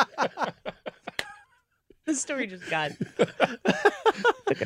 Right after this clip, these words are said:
Speaker 2: turn.
Speaker 1: I mean, it was Depression, recession era is
Speaker 2: No,
Speaker 1: what it was.
Speaker 2: no, it was great.
Speaker 1: It was recession era, it was the Great Recession.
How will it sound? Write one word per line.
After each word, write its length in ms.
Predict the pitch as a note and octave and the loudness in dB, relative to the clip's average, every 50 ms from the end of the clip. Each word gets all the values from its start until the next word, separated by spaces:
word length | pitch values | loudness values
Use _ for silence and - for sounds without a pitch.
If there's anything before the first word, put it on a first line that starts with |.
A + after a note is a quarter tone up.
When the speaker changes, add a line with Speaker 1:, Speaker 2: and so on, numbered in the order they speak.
| - - | 0 2
Speaker 2:
turn. 460 | - G3+ A3+ G#3 F#3+ F#3 F3+ F3+ F3 - | 2 2 2 2 2 2 2 0 2 4
Speaker 1:
I 100 | - D3+ | 6 8
mean, 140 | E3+ F#3 G3 | 8 8 8
it 80 | G3 | 8
was 100 | G3+ G#3 F#3 | 6 6 4
Depression, 600 | F3+ G3 F3 - F#3 F3+ G3 F3+ - F#3 D#3+ D3 | 2 0 2 4 4 4 4 4 2 2 4 4
recession 500 | D3+ C#3 - - F3 F#3 - - F3+ C3 | 4 4 6 6 6 6 6 4 4 4
era 260 | G#2 F2+ D2+ B1 - _ _ _ - | 4 4 2 -2 -8 _ _ _ 2
is 140 | D#4 E4+ F#4+ F4+ | 4 6 6 8
Speaker 2:
No, 20 | B2 | 8
Speaker 1:
what 100 | A#2 - | 8 8
it 80 | A2 | 8
was. 300 | A2 - B2+ - D3 - | 8 8 10 10 10 10
Speaker 2:
no, 80 | - D#4+ - - - - - G#4 | 8 8 6 0 -8 -4 0 0
it 60 | G4 | 2
was 160 | E4+ A#3 G3+ | 2 2 0
great. 800 | F#3 E3 G3+ G3 G3+ G3 A3+ A#3+ A#3 A#3+ G#3 - - - - _ | 0 2 2 4 6 6 6 6 6 4 0 -4 -8 -14 -10 _
Speaker 1:
It 120 | - E3 E3 | 0 2 4
was 160 | E3+ D#3 D3 | 4 4 6
recession 520 | D3+ C#3 - - B2+ C3 C#3 - - C#3+ | 6 6 8 8 8 8 8 6 4 4
era, 140 | C#3 C3 B2+ | 6 6 8
it 20 | C3 | 6
was 80 | C3+ B2 | 6 4
the 80 | B2 G#2 | 4 4
Great 240 | G#2 A#2 B2+ C3 | 6 6 6 6
Recession. 560 | C3+ B2+ - - C#3+ F3 E3+ - - - - | 4 2 2 4 4 2 2 0 -6 -8 -12